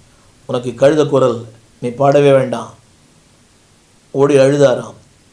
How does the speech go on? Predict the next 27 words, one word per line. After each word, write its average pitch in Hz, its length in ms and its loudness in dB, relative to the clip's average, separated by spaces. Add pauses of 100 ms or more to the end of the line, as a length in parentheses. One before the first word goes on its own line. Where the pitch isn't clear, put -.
(100)
இன்றைக்கு 131 300 -2
உலகெங்கும் 143 400 0
அவர் 135 180 2
பாடல், 113 380 -4 (920)
நானூறு 139 420 0
பாடல்களுக்கு 139 440 0
மேல் 135 180 -6
பாடியிருக்கிறார். 120 600 -4 (840)
உலகம் 170 280 0
வரை 165 200 2
தள்ளிற்று, 147 580 0
ஆனா 139 140 -2
அவர் 139 200 2
பாட்டு 151 400 0
ஆண்டவருக்கு 143 260 -4
பிரியமா 139 300 0
இருக்குது. 117 200 -8
இன்னைக்கு - 320 -20 (600)
நமக்கும் 156 380 -2
அது 139 180 -2
பிரியமா 127 280 -2
இருக்குது. 110 260 -20 (1120)
"Your 127 280 0 (600)
upright 143 500 2 (220)
will, 135 440 0 (1200)
your 131 160 -2 (120)
prayer 151 340 4